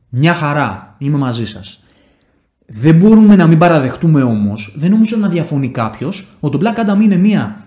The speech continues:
υπερηρωτική ταινία, απολύτως basic,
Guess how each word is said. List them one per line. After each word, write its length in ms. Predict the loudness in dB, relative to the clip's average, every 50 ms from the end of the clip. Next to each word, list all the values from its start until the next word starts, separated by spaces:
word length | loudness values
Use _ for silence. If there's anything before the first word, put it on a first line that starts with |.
| _ _
υπερηρωτική 480 | -12 -6 -4 -2 0 0 0 -2 -2 -2
ταινία, 640 | -2 -4 -2 -2 -2 -2 -2 -2 -4 -6 -10 -18 -20 _ _ _ _ _ _ _ _ _ _ _ _
απολύτως 720 | -20 -18 -18 -12 -10 -8 -4 -2 -2 0 0 0 0 2 2
basic, 560 | 4 4 4 2 2 0 -4 -4 -4 -4 -8